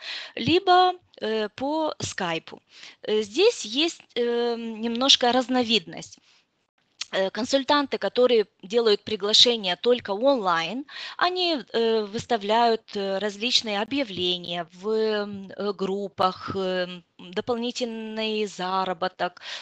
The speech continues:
В основном фокус идёт на, э, построение своего бизнеса. Э, когда мы проводим встречи, э, возможности, м, Oriflame в офисе, э, есть, эм,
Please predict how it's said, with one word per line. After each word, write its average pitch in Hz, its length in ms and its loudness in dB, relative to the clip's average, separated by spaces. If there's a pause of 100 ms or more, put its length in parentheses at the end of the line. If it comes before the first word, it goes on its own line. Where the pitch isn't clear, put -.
В 185 100 -2
основном 294 460 0
фокус 269 540 -2
идёт 214 320 0
на, 214 400 0 (160)
э, 185 280 0
построение 208 800 -2
своего 190 840 -2
бизнеса. 170 680 -8 (480)
Э, 196 300 -2
когда 214 420 0
мы 311 160 2
проводим 247 480 0
встречи, 226 800 2 (300)
э, 190 340 2
возможности, 196 1000 0
м, 175 440 -6
Oriflame 196 680 0 (240)
в 202 80 -8
офисе, 226 460 -2 (520)
э, 220 300 0
есть, 247 540 -2
эм, 269 600 2